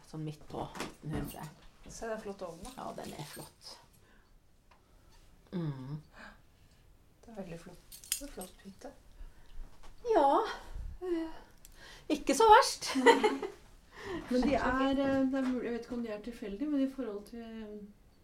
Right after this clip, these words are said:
Speaker 3: det jeg liksom er vant til å ha laft fra Østlandet, der er det mye breiere stokker. Og det er vel kanskje rett og slett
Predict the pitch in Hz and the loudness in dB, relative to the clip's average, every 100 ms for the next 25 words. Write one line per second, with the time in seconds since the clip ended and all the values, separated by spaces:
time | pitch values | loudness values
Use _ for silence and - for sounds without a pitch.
0 | - - 202 208 202 196 196 180 175 190 | -20 -14 -12 -10 -12 -10 -10 -8 -10 -8
1 | 185 170 - - - 202 - 160 175 214 | -10 -10 -16 -16 -12 -4 -4 -4 -6 -6
2 | 202 196 208 196 190 196 190 160 175 190 | -4 -4 -4 -4 -6 -6 -6 -6 -8 -10
3 | 208 - 311 - - - - - - - | -12 -6 -8 -8 -20 -20 -20 -20 -20 -20
4 | - 233 247 277 214 214 226 214 185 185 | -14 -4 0 2 0 -4 -8 -10 -10 -10
5 | - 190 180 | -10 -10 -12